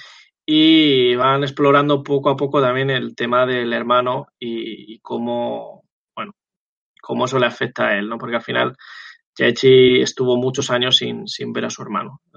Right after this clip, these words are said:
El hermano se fue a Canadá, allí conoció a Mike y desde entonces perdieron relación. Es un, es un manga muy, eh, educativo, diría yo. Al final, lo, tú lo estás leyendo y tiene un tono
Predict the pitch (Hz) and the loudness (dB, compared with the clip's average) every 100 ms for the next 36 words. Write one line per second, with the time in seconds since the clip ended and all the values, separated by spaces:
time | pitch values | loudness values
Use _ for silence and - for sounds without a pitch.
0 | - 117 107 117 117 117 117 117 - 127 | -10 -8 -6 -4 0 0 0 -2 0 4
1 | 120 120 117 120 120 135 160 123 117 127 | 4 4 2 2 4 4 2 0 -2 -4
2 | 120 120 120 127 139 - - - _ - | -6 -4 -2 0 -2 -6 -20 -20 _ -2
3 | 135 127 123 120 120 127 131 117 110 113 | 2 2 0 -4 -6 -6 -6 -6 -6 -8
4 | 110 101 - _ _ _ 160 185 180 180 | -8 -10 -14 _ _ _ 0 2 4 4
5 | 175 156 151 196 190 196 202 - - 120 | 2 -2 0 2 2 4 2 0 -8 -16
6 | - _ 127 107 117 127 139 160 185 175 | -20 _ -20 -18 -10 -4 0 2 2 2
7 | 139 123 117 110 107 107 107 - - _ | 0 0 -4 -6 -8 -10 -12 -14 -20 _
8 | - 123 123 117 113 180 180 117 120 120 | -10 -6 -4 -2 2 4 6 4 4 4
9 | 117 127 107 107 113 101 - 143 135 160 | 4 2 0 -4 -8 -8 -8 -4 0 0
10 | 117 - 82 - 147 151 147 165 165 160 | 0 -6 -10 -6 0 0 0 -2 0 0
11 | 160 170 175 170 120 139 139 156 151 156 | 0 0 0 0 -2 -2 -2 -2 -2 0
12 | 156 165 | 0 0